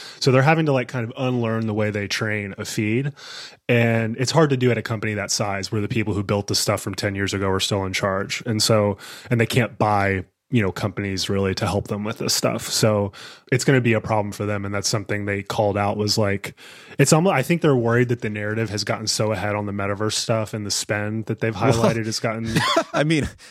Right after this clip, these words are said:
Speaker 2: I, I have one, I have one person to blame on that. I mean,
Speaker 1: No, no, no. I, no, I, it's their fault. Totally. But if you look, pay attention to earnings, like, they highlight, uh, we actually expect spend to be higher in the family of apps segment in terms of, like,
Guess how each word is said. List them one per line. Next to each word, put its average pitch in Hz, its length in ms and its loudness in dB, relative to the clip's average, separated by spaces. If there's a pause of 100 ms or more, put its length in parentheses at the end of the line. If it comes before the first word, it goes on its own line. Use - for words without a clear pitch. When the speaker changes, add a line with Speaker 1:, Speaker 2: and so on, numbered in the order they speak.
Speaker 2:
I, 143 180 2
I 170 60 2
have 175 160 2
one, 143 340 0
I 123 80 0
have 147 160 0
one 156 140 2
person - 300 0
to 202 60 -2
blame 92 240 -2
on 90 160 -2
that. 90 380 -2
I 107 80 -4
mean, 104 320 -4
Speaker 1:
No, 214 140 6
no, 214 120 4
no. 196 160 2
I, 170 240 -2
no, 170 140 -4
I, 147 240 -4 (140)
it's 160 180 -6
their 160 160 2
fault. 170 420 0
Totally. 143 320 2
But 123 220 -2
if 135 160 -2
you 139 120 2
look, 156 200 4
pay 147 140 4
attention 131 320 -2
to 117 60 -2
earnings, 131 360 -2
like, 113 200 -4
they 113 100 0
highlight, 120 580 0 (380)
uh, 110 400 2 (100)
we 131 220 4
actually 135 300 2
expect - 760 0 (100)
spend 117 420 0
to 110 60 -4
be 110 100 0
higher 110 400 2
in 107 100 -2
the 101 60 -4
family 113 400 -4
of 110 100 0
apps 110 220 2
segment 120 600 2
in 110 120 -4
terms 107 280 -2
of, 101 160 0
like, 101 440 -2